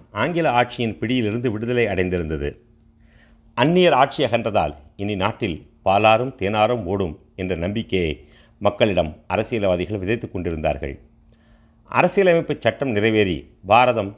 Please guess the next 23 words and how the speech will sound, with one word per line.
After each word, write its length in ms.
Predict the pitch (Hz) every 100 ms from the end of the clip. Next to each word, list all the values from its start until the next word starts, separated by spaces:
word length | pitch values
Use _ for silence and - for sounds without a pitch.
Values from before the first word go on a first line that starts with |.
| _
தன்னை 280 | 107 110 98
ஒரு 180 | 95 85
ஜனநாயக 520 | 98 127 131 127 139
குடியரசு 460 | - 110 113 113
நாடாக 460 | 98 92 98 107 92
அறிவித்திருந்தது. 600 | 98 101 - 80 80 73 - _ _ _ _ _ _ _ -
வயது 320 | 104 143 160
வந்த 260 | 147 165 160
அனைவரும் 520 | 107 120 120 104 90 _
ஓட்டு 300 | 113 131 127
போட்டு 540 | - 110 - 90 78 -
தங்கள் 300 | 104 104 92
பிரதிநிதிகளை 640 | 98 120 131 117 113 107
தேர்ந்தெடுக்கும் 600 | 107 104 95 92 90 82 - _
முதலாவது 540 | 98 98 123 120 117 90
நாடாளுமன்ற 600 | 92 107 113 98 92 87
தேர்தல் 380 | 101 98 107
நடைபெற 360 | 87 92 92 90 76 - - - _ -
இன்னும் 320 | 104 120 - 95
ஒரு 180 | 104
ஆண்டு 240 | 107 98 82
காலம் 280 | 80 90 90
இருந்தது. 440 | 80 76 69